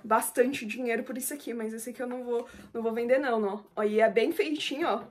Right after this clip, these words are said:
Durinho, né? Bem, bem feitinho mesmo.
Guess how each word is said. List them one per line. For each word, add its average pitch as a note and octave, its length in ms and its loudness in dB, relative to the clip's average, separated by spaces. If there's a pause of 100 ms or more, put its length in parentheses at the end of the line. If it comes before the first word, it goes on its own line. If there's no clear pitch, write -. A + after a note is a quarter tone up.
(400)
Durinho, C4 640 0 (100)
né? G3+ 340 0
Bem, G#3+ 380 2
bem G#3+ 180 2
feitinho A3+ 800 -6 (320)
mesmo. A#3 540 2